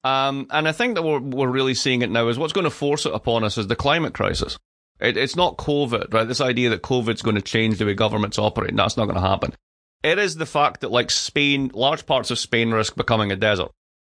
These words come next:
Right? It's the fact that Greece will no longer be able to do bums on beaches because it will be fifty degrees. Right? All of this is coming much faster than we think. Whether it's catastrophic floods, heavy rainfall, et cetera, et cetera.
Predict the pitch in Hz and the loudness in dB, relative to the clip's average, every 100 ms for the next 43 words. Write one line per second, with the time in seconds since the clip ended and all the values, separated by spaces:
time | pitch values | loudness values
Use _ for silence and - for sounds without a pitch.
0 | _ _ _ _ _ 85 98 - 110 135 | _ _ _ _ _ 0 0 0 -4 -4
1 | 160 151 - 135 110 123 143 - 135 131 | 0 0 0 -4 0 0 0 -2 0 0
2 | 127 131 127 127 120 107 113 113 107 110 | 2 0 0 2 0 2 2 0 -2 0
3 | 110 98 110 110 107 104 101 113 - - | 0 2 2 2 0 0 2 0 0 0
4 | 98 101 113 120 104 110 107 110 - - | 0 -2 -2 0 0 0 0 0 -2 -2
5 | 110 - - 98 98 104 104 87 - - | -2 -2 -2 0 0 2 2 0 0 -2
6 | - - _ _ _ - 92 98 143 165 | -4 -6 _ _ _ -4 -2 0 2 2
7 | 170 143 143 127 - 123 117 110 120 123 | 2 -2 -4 -4 0 2 2 0 0 0
8 | - - 101 101 - 104 101 104 - 117 | -4 -2 0 0 -2 -2 0 0 0 0
9 | 82 _ _ _ - 135 143 135 - - | -2 _ _ _ -2 0 2 0 -4 0
10 | 135 131 - 127 117 113 - - 113 117 | 2 2 -2 -2 0 0 -4 -6 0 2
11 | 117 110 - 120 113 107 110 117 107 110 | 2 -2 0 2 2 2 2 2 0 0
12 | 107 104 101 104 107 104 98 - | 0 0 0 -2 -2 0 -2 0